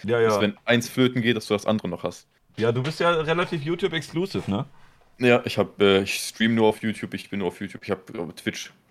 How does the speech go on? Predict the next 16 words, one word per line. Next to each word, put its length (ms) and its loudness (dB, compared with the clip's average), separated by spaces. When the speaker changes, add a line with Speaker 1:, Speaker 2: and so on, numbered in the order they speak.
Speaker 2:
Ich 180 -8
will 120 6
damit 200 6
anfangen 440 4
in 40 -2
der 100 2
nächsten 300 -2
Zeit, 300 0
irgendwann 320 -2
mal, 160 0
so 80 -12
auf 100 -14
nächstes 280 -6
Jahr 140 2
wahrscheinlich, 440 -4
aber 240 0